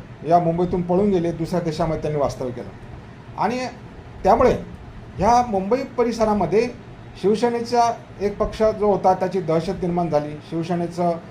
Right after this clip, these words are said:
एक दरारा निर्माण झाला आणि या शिवसेनेलासुद्धा या अरुण गवळीकडनं साथ मिळायची आणि अरुण गवळी हे शिवसेनेचेच अधिकृत असे, अ,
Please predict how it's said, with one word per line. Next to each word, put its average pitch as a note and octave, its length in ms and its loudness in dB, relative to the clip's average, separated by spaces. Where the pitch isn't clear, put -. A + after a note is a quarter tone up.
एक D#3 180 -6
दरारा D#3 500 8
निर्माण D#3 320 -2
झाला C#3+ 300 2
आणि F3 360 -2
या F3+ 160 2
शिवसेनेलासुद्धा E3+ 1000 0
या D#3+ 200 4
अरुण E3+ 240 2
गवळीकडनं E3 580 0
साथ F#3 120 4
मिळायची D3+ 460 -2
आणि E3 320 -2
अरुण F#3 280 4
गवळी D3 340 4
हे F3 440 -4
शिवसेनेचेच F3+ 880 -2
अधिकृत G3 580 2
असे, F#3 360 2
अ, D3 80 8